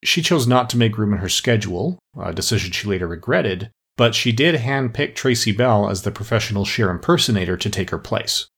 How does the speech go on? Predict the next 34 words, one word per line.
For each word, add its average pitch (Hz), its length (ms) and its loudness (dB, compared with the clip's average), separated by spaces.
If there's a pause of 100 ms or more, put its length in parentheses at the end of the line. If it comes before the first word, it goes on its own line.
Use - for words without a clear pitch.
(160)
John 110 180 4
O'Hurley 117 440 2
makes 104 200 0
his 104 100 0
only 101 220 0
X-Files 107 420 -2
appearance 101 460 -4
as 92 80 -6
Doctor 92 240 -4
Polidori, 107 640 -2 (260)
but 95 100 -4
is 92 120 -4
probably 98 340 0
best 98 320 -2
known 101 200 -2
for 113 100 -2
playing 95 380 -4
Jay 90 180 -2
Peterman 107 460 -2
on 87 100 -6
Seinfeld, 110 800 -2
Greg 101 280 -4
Bennett 107 200 0
on 95 120 -2
General 90 260 -4
Hospital, 123 680 0 (160)
Alan 160 240 0
Cooper 135 320 -2
in 110 80 2
Valley 98 300 0
of 82 80 -6
the 82 80 -6
Dolls, 107 580 0 (260)
and 95 380 -2